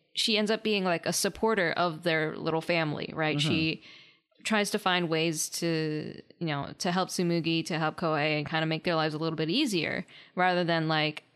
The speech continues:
Speaker 1: only selfishly looking out for herself and trying to find a substitute for her mom.
Speaker 2: Right,
Speaker 1: So
Speaker 2: yeah, yeah.
Speaker 1: i-, i-, in that way, it also feels very nice.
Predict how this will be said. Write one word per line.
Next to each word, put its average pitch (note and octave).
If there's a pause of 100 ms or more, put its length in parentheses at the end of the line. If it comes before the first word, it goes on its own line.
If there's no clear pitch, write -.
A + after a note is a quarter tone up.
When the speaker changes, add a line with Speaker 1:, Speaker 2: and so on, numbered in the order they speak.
(120)
Speaker 1:
only F#3
selfishly F3
looking D#3+
out -
for D3+
herself D3+
and D#3
trying D3
to D3
find D3
a -
substitute D3+
for D3+
her C#3
mom. D#3
Speaker 2:
Right, C3
Speaker 1:
So D#3
Speaker 2:
yeah, G2 (380)
yeah. G2+
Speaker 1:
i-, G#3 (120)
i-, F3+
in F3+
that F3
way, E3+
it D3+
also F3
feels D3+
very D3+
nice. G2+